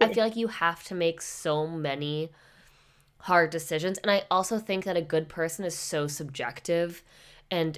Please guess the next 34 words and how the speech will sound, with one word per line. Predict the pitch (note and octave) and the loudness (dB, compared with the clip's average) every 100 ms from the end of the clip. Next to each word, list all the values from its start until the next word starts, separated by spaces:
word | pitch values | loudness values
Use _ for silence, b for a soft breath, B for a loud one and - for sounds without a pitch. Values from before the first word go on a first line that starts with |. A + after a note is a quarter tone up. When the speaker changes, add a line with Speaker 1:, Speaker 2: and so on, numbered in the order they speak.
| - | 0
Speaker 1:
if | F3 D#3 - | 2 2 2
you're | E3 | 0
being | D#3+ E3 | 2 -2
a | |
good | D#3 D#3 D3 | 2 0 0
person | - D#3+ D3+ D#3 | -2 -2 0 -6
to | D#3 | -4
your | D3 | -4
court | C#3 - D3+ A#2+ - - | -6 -6 -4 -4 -6 -10
versus | C3+ C3 D3 - - | -8 -8 -10 -14 -8
a | D#3 | -4
good | D#3+ D3+ | -2 -4
person | D3 D3+ D3 D#3 D3+ | -4 -4 -4 -6 -6
to | D#3+ | -8
your | C3 | -8
people | C3+ - F3+ - C#3 C3+ | -10 -8 -8 -4 -2 -2
versus | D3 D3 C#3+ | -2 -4 -6
a | D3+ | -8
good | D3 D3+ D3 | -2 -2 -2
person | D#3+ D3+ D#3 D#3 | -6 -4 -4 -6
to | E3 D#3+ D3+ | -2 -4 -4
Speaker 2:
Yes. | - - - - | -10 -8 -8 -2
Speaker 1:
these | G3 F#3 | 0 0
five | - E3+ E3 E3 | 4 6 6 2
people | E3+ D#3+ D#3 | -4 0 2
that | D#3 | 4
are | D3+ D3 b b b | 2 0 b b b
your | E3 E3 | 2 2
friends, | - A3 E3+ D3+ | 6 6 6 2
like, | D3+ B B B | -4 B B B
it's | G3 - | -2 -2
so | - F#3 E3+ | -2 4 4
subjective. | E3+ F#3 D#3 C#3 C3 - - F#3 F#3 G3 A3 - | 4 -4 -6 -4 -4 -6 -2 2 2 -2 -12 -6
And | E3+ D#3+ D3+ D3+ D3+ | 0 2 2 0 -4